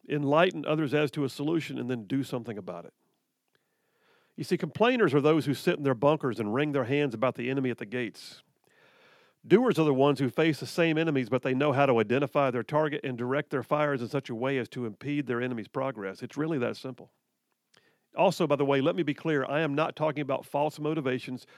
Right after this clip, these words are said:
or just doing for the sake of doing. I'm talking about finding something you care about and being determined to make it better. So you have to ask yourself, am I a complainer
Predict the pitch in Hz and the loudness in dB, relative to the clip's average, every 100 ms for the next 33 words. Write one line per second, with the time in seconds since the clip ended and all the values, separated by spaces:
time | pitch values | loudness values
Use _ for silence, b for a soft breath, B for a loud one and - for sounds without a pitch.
0 | B B - 135 135 117 139 147 135 123 | B B -4 -2 -2 0 2 2 -2 -4
1 | 151 139 120 107 139 110 139 170 185 151 | -2 -4 -4 -4 -4 -2 -6 -2 -2 0
2 | 123 110 104 _ _ _ _ _ _ 156 | -2 -4 -6 _ _ _ _ _ _ -4
3 | 202 214 - 190 180 175 151 156 117 85 | -4 -4 -4 -4 -4 -6 -6 -6 -6 -8
4 | 82 - _ b b b b b 131 123 | -12 -14 _ b b b b b -8 -2
5 | 156 143 123 - - 214 113 95 - 131 | 0 0 -4 -6 -2 -2 -2 -10 -12 -8
6 | 127 120 123 110 - _ _ _ _ _ | -8 -6 -8 -10 -16 _ _ _ _ _
7 | _ _ _ - 175 160 214 220 165 170 | _ _ _ -10 -4 2 2 2 0 -2
8 | - 127 135 117 - 151 160 139 113 135 | -2 -6 -6 -6 -6 -2 0 0 -2 -12
9 | - 175 185 143 143 | -6 -2 -2 -2 -4